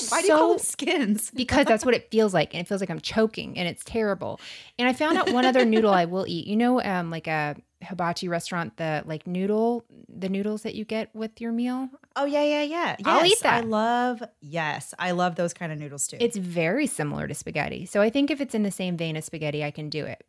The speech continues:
Speaker 2: But give me, like, a lasagna noodle? What? That is just a choking
Speaker 1: <laughs>
Speaker 2: hazard. It's illegal in my house. So my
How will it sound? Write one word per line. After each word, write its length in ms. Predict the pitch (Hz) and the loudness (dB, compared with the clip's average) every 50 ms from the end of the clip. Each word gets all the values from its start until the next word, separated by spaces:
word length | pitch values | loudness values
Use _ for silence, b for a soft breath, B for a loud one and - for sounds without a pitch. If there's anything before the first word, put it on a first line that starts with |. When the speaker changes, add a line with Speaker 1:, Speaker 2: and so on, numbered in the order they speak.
| _ | _
Speaker 2:
But 280 | - 156 151 - - 160 | -6 -4 -4 -6 -8 -8
give 200 | - 175 160 180 | -6 -6 -4 -2
me, 220 | 180 175 165 156 | -2 -2 -2 -4
like, 260 | 151 151 147 143 - | -4 -6 -8 -8 -10
a 240 | 143 - - 117 - - _ _ _ _ _ _ | -10 -12 -12 -12 -14 -18 _ _ _ _ _ _
lasagna 680 | - 160 151 139 - - 139 135 151 180 202 233 247 262 | -12 -12 -12 -10 -10 -12 -10 -8 -6 -2 0 0 0 0
noodle? 300 | 262 277 285 294 - - _ _ _ | 0 0 -2 -2 -6 -10 _ _ _
What? 580 | - 147 147 151 160 165 220 285 - - - - _ _ _ | -20 -18 -12 -4 -2 -2 -2 -2 -4 -8 -14 -14 _ _ _
That 200 | - 214 214 214 | 0 2 4 4
is 220 | - 359 302 - | 4 4 2 2
just 220 | - 165 - - - | 0 -4 -4 -2 -2
a 80 | 226 | -4
choking 520 | 220 - 240 233 - 175 175 - - 160 349 | -2 -2 -2 -2 0 0 -2 -2 -2 -2 -4
Speaker 1:
<laughs> 0 | |
Speaker 2:
hazard. 500 | 147 147 - - - - - - - - - | -4 -4 -6 -8 -8 -10 -12 -14 -14 -12 -14
It's 160 | 185 - - | -12 -10 -8
illegal 420 | 190 170 165 160 139 127 120 120 _ B B B B B B | -6 -6 -6 -6 -6 -8 -10 -12 _ B B B B B B
in 100 | - 160 | -10 -8
my 100 | 151 143 | -6 -6
house. 320 | 160 156 - - 165 - - B B B B B B | -6 -8 -10 -12 -12 -14 -16 B B B B B B
So 320 | B - 240 226 220 - - | B -2 2 4 4 4 4
my 160 | 185 208 | 2 0